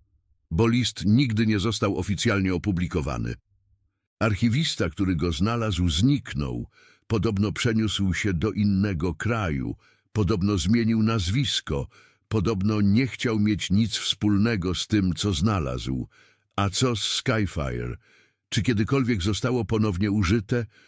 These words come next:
Czy formuła nadal istnieje gdzieś w tajnych laboratoriach rządowych? Czy może inżynierowie dziś, pracując nad silnikami przyszłości, nieświadomie odkrywają na nowo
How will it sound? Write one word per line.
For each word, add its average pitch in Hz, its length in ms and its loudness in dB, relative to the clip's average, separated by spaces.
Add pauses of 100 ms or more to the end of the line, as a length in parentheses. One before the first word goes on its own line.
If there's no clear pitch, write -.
(160)
Czy 123 160 0
formuła 117 560 2
nadal 113 360 0
istnieje 110 640 0
gdzieś 92 260 0
w - 100 -8
tajnych 113 380 -2
laboratoriach 101 720 -2
rządowych? 117 880 -2 (380)
Czy 131 140 2
może 127 380 2
inżynierowie 117 840 2
dziś, 107 500 -2 (260)
pracując 107 580 0
nad 98 180 0
silnikami 101 760 2
przyszłości, 98 1040 -4 (540)
nieświadomie 117 920 2
odkrywają 110 800 0
na 110 200 2
nowo 101 520 2